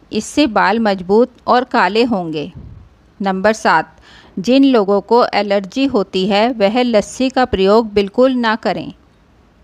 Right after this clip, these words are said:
नंबर आठ, टमाटर का ज़्यादा सेवन करने से गुर्दे में पथरी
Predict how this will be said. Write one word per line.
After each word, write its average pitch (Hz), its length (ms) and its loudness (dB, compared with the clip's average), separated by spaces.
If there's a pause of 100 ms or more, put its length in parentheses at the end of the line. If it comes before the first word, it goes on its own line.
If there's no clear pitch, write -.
(120)
नंबर 196 400 0
आठ, 170 280 0 (440)
टमाटर 202 480 2
का 269 200 0
ज़्यादा 202 420 2
सेवन 196 380 -2
करने 180 380 -4
से 247 220 2
गुर्दे 208 400 2
में 262 200 2
पथरी 220 480 -2